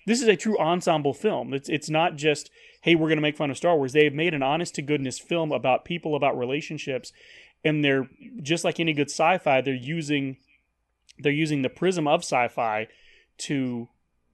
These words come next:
talk about these human issues that we all have. And it just so happens that they've chosen to do a send-up of Star Trek at the same time, in, in much the same way that Shaun of the Dead, Hot Fuzz,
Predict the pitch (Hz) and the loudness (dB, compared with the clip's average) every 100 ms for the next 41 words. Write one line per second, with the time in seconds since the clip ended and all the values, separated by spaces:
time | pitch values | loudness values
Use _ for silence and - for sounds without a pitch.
0 | _ _ _ _ - - 160 147 143 131 | _ _ _ _ -10 2 2 2 2 2
1 | - 135 127 - - 175 - 170 147 131 | 2 -2 -2 -8 -16 -16 -4 -2 0 -2
2 | 123 - _ _ 202 226 165 135 135 131 | -4 -10 _ _ -4 -4 -4 -4 -2 -2
3 | 113 113 110 117 - - - 151 151 170 | -2 -2 -2 -4 -6 -16 -4 -2 0 -2
4 | 160 143 180 180 156 135 151 139 151 139 | -2 0 -2 -2 -4 -4 -4 -2 2 0
5 | 135 139 - 139 127 127 _ _ - 143 | 0 -6 -6 -6 -6 -8 _ _ -10 -2
6 | 147 139 139 123 127 127 139 123 131 120 | -2 0 0 -2 -4 -4 -2 -2 -4 -8
7 | 120 - 127 120 208 170 135 151 147 151 | -8 -8 -8 -4 -2 0 0 2 2 2
8 | 143 143 156 - 160 151 143 - 147 147 | 0 0 0 -2 -4 0 -2 -2 -4 -2
9 | 143 127 135 135 135 139 143 - 139 135 | -4 -2 2 2 2 0 0 0 0 0
10 | 131 | -2